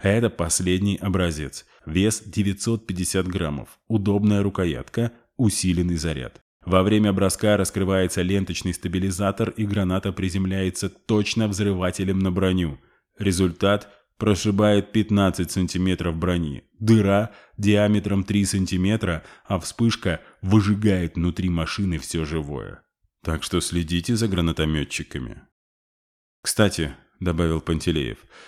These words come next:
«из уважения к нашим зверобоям немцы создали специальные команды для борьбы с тяжёлыми танками и самоходками. Рекомендовано не подставлять под наши снаряды «Тигры»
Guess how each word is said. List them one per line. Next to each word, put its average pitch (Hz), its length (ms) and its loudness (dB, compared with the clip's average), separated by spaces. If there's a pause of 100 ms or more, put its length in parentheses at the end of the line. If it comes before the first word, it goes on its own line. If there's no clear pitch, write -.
(120)
«из 92 180 4
уважения 101 460 6
к - 80 -2
нашим 98 300 2
зверобоям 87 800 2
немцы 90 360 0
создали 87 420 0
специальные 85 640 -2
команды 90 500 0
для 78 180 -2
борьбы 78 440 -2
с - 60 -8
тяжёлыми 82 580 -2
танками 87 540 -2
и - 20 -4
самоходками. 76 880 -8 (420)
Рекомендовано 98 840 4
не 92 180 4
подставлять 92 720 0
под 85 140 2
наши 87 340 0
снаряды 82 480 -2
«Тигры» 98 560 0